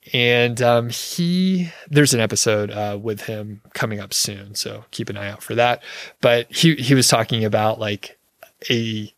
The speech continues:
web page that is not created can't get any traffic. It can't rank for anything. Like, basically, if you don't take action, like, you lost,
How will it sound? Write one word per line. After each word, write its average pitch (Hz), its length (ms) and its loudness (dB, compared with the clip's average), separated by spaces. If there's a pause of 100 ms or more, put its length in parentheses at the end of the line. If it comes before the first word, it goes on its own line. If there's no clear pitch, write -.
web 120 280 2
page 120 300 2
that 113 160 0
is 104 120 -2
not 110 180 -4
created 110 520 -2 (300)
can't 120 220 0
get 110 160 4
any 104 160 0
traffic. - 580 -4 (160)
It - 100 -6
can't 113 220 -4
rank 104 220 0
for - 120 -10
anything. - 400 -12 (160)
Like, 110 300 -2 (480)
basically, 135 420 2
if 117 140 -8
you 143 140 2
don't 147 200 0
take 139 220 0
action, 131 600 -2
like, 101 360 -6 (140)
you 127 240 2
lost, - 600 -4